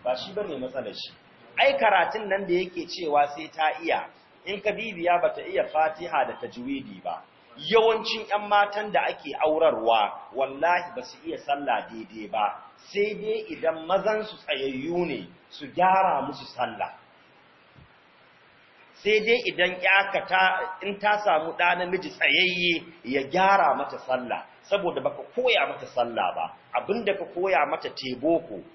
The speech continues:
to ta yi bokon kuma ba addini. Allah ya kiyaye, Allah ya kare mu daga wannan fitina.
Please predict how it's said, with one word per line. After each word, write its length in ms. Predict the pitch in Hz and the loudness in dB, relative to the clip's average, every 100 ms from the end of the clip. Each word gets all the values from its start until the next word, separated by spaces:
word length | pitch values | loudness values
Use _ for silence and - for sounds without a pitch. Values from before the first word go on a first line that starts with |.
| - | -20
to 160 | 135 143 | -10 -10
ta 180 | 139 185 | 0 2
yi 120 | 190 180 | 2 0
bokon 360 | 185 196 165 127 | -2 0 -2 -4
kuma 180 | 147 143 | -2 4
ba 100 | 190 165 110 | 6 6 2
addini. 480 | - - 113 90 - _ _ _ - _ _ _ _ _ _ _ _ | -4 -10 -14 -16 -20 _ _ _ -20 _ _ _ _ _ _ _ _
Allah 340 | - 156 143 117 | -4 0 2 2
ya 60 | 110 | 0
kiyaye, 420 | - 165 135 127 | -4 2 4 4
Allah 360 | 135 147 143 120 | 0 0 4 4
ya 100 | 113 | 2
kare 300 | 147 151 127 | 0 0 -2
mu 120 | 131 | -6
daga 220 | 127 110 | -8 -4
wannan 340 | 113 127 120 101 | 0 0 -2 -12
fitina. 420 | - - 104 82 | -16 -12 -10 -10